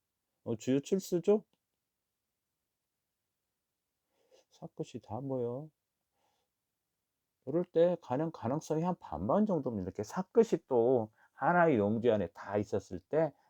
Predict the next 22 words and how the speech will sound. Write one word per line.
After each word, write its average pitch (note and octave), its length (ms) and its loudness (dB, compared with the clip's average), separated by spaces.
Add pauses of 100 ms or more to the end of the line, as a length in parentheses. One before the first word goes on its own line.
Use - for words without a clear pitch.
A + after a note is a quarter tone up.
나올 G#2+ 320 4
때도 D3+ 300 4
있고 C#3 240 2
안 G2 220 -2
나올 G2+ 180 -2
때도 D#2+ 260 -10
있어. - 360 -18 (2250)
이게 G2+ 280 2
무조건 D3 480 8
나온다, F#2+ 380 4
무조건 B2 420 2
안 F2+ 160 2
나온다. F2 300 -2
이거 F#2 100 -6
반반이더라. B2 720 2 (840)
확률적으로 C3 500 -4
좀 F2 140 -8
보니까. E2 460 -16 (3000)
자, C3 220 -6
또 C#3 160 -4
다음 B2 240 -4
봅시다. B2+ 460 -8